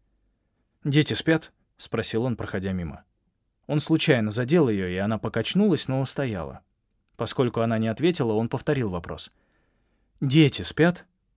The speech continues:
«Да». Кристиан поднялся по лестнице на второй этаж и заглянул в комнату к сыновьям.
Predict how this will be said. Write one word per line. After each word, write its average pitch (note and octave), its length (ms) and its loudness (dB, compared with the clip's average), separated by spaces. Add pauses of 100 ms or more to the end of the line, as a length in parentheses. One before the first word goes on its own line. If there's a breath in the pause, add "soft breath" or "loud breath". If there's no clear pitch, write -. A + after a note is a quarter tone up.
(460)
«Да». D3+ 320 2 (1400)
Кристиан C#3 420 0
поднялся A#2 480 0
по G#2+ 100 -4
лестнице G2+ 440 -4
на F#2+ 80 0
второй G2+ 300 -4
этаж E3+ 300 -6 (420)
и G3 100 -4
заглянул C#3+ 420 2
в C#3+ 60 -6
комнату A2+ 380 -4
к - 60 -8
сыновьям. F2 560 -6